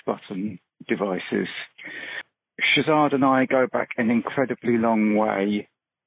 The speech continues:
I think, Sean, you might have been a slightly harsh. I know you didn't mean to be. I know there was no malice meant.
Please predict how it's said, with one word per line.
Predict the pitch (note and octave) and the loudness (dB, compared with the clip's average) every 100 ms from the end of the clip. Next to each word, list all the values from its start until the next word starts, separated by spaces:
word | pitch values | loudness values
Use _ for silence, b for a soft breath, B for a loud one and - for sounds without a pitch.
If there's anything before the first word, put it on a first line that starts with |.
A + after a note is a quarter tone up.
| - | -4
I | A#2+ A#2+ B2 B2+ - - | 0 4 4 2 -2 0
think, | F3 D3 - _ - - - _ _ _ - - | 0 0 -4 _ -12 -10 -16 _ _ _ -2 2
Sean, | D3+ C3+ B2 | 4 2 4
you | C#3 C#3 | 4 6
might | C#3 D3 C#3 - | 6 4 4 0
have | B2+ - | -4 0
been | C3 C3 | 4 4
a | B2+ - - - | 2 -2 -10 -4
slightly | C#3+ C#3+ C3+ A#2+ B2 | 0 2 0 0 0
harsh. | - C3 A#2 G2+ - - B B B B B _ _ | 0 0 2 0 0 0 B B B B B _ _
I | B2+ A#2 | 0 2
know | A#2 C3+ | 4 4
you | B2 A2 | 4 2
didn't | B2 G#2+ G#2+ | 2 2 2
mean | A#2 A#2 A2 - | 4 4 2 -2
to | |
be. | A2+ G#2 G#2 A#2+ A2 | -2 0 2 0 -2
I | G#2 | 0
know | A2 A#2 A2+ | 2 2 4
there | G#2+ | 2
was | G#2+ - | 0 0
no | G#2+ | 2
malice | G#2+ A2+ G#2 G#2 - | 2 2 0 -4 -2
meant. | G#3 G2+ G2+ | 0 0 -2